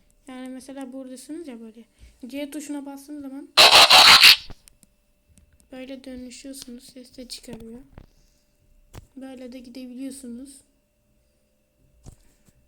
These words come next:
Arabaya gir-, arabayken hızlı gidiyorsunuz tabii ki de.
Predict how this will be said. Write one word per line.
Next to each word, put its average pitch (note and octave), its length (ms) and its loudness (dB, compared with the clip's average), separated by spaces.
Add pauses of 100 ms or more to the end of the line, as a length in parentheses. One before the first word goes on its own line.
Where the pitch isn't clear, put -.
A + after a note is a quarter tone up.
(1800)
Arabaya C4 440 -14
gir-, B3 380 -16 (680)
arabayken C4 720 -14
hızlı B3+ 240 -12
gidiyorsunuz A#3 640 -16
tabii A#3 280 -18
ki A3+ 160 -20
de. C4 180 -16